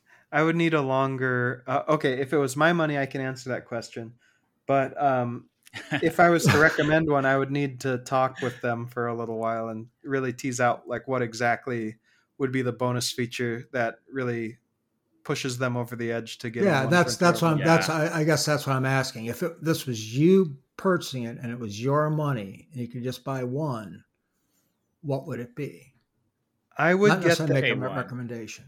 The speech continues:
Speaker 3: but what would
Speaker 1: I
Speaker 3: you
Speaker 1: would, <laughs> okay. I would get the Elegoo Neptune four and pocket the rest of the money.
Speaker 2: <laughs>
Speaker 1: Because
Speaker 2: I would
Speaker 1: it's
Speaker 2: get
Speaker 1: just as fast. It's not enclosed, but I only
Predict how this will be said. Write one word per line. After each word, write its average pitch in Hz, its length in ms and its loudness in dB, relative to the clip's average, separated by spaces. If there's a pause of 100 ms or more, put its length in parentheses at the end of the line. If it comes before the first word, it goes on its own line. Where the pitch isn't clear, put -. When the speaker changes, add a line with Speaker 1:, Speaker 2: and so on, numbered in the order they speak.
(100)
Speaker 3:
but 135 160 -20
what 160 180 -4
would 151 80 -2
Speaker 1:
I 151 80 4
Speaker 3:
you 170 60 2
Speaker 1:
would, 185 120 4 (360)
<laughs> - 260 -4
okay. 160 360 4 (760)
I 151 160 2
would 185 220 2
get 180 220 2
the 160 200 2
Elegoo 156 460 4
Neptune 139 760 -2
four 123 680 -2 (880)
and 139 400 2
pocket 143 420 6
the 135 80 2
rest 127 260 0
of 131 80 -2
the 127 80 0
money. 117 380 -4 (260)
Speaker 2:
<laughs> 143 320 0 (1600)
Speaker 1:
Because 180 200 6
Speaker 2:
I - 20 -
would 156 80 4
Speaker 1:
it's 147 100 -4
Speaker 2:
get 165 80 4
Speaker 1:
just 190 220 6
as 190 160 0
fast. 151 440 6
It's 170 180 -4
not 165 180 8
enclosed, 139 600 0
but 139 220 4
I 143 180 4
only 143 360 -2